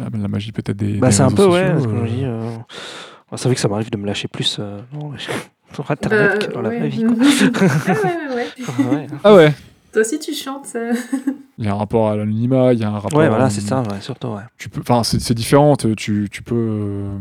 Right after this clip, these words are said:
Speaker 1: tu, tu peux gérer ton, ton, entre guillemets, ton avatar, ton toi virtuel, euh, de manière différente que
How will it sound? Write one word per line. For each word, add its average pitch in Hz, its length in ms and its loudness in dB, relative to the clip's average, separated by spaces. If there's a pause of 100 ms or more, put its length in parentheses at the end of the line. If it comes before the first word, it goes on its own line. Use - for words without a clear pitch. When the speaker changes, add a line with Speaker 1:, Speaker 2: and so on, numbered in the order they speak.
Speaker 1:
tu, - 120 -18 (120)
tu - 100 -10
peux 113 140 0
gérer 110 340 2
ton, 101 760 -6
ton, - 140 -12
entre 98 200 -8
guillemets, 113 180 0
ton 110 180 -4
avatar, 104 300 -4
ton 110 100 -6
toi 117 200 -2
virtuel, 117 440 -2
euh, 98 300 -2 (680)
de 110 40 0
manière 117 140 4
différente 120 420 0
que 107 280 -2